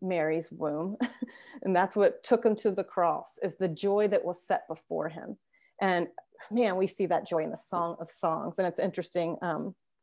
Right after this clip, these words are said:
in, in chapter four, verse seven, what he says to her, um, "You are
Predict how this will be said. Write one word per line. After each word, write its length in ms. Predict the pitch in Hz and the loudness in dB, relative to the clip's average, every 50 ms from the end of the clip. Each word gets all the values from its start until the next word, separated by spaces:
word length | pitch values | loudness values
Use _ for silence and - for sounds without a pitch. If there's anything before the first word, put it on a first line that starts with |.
| _ _ _ _ _ _ _ _ _ - - _ _ _ _ - | _ _ _ _ _ _ _ _ _ -20 -20 _ _ _ _ 0
in, 200 | 196 185 170 175 - - _ - | 2 2 2 0 -4 -10 _ 0
in 280 | 220 202 185 175 160 - - _ - | 2 2 2 2 0 -4 -6 _ 0
chapter 300 | - 214 185 - 196 185 | 2 4 4 4 2 0
four, 220 | - 196 180 180 | 4 6 6 6
verse 260 | 160 175 170 170 - | 6 6 4 4 2
seven, 380 | - 202 180 165 160 147 165 175 - - - _ _ | 4 4 4 4 4 0 -2 -4 -6 -14 -20 _ _
what 140 | - 190 165 | -2 0 2
he 100 | 202 185 | 2 0
says 480 | - - - - - 240 262 269 262 - | -2 -4 -8 -2 2 4 4 4 4 0
to 120 | - 170 | -4 -6
her, 320 | - - - - - - - - - - - - - _ - - | -4 -4 -6 -6 -8 -10 -10 -14 -20 -20 -20 -20 -20 _ -4 0
um, 220 | 190 185 180 175 - | 2 2 2 0 0
"You 160 | 190 202 262 262 | 4 6 8 10
are 120 | 226 180 | 8 8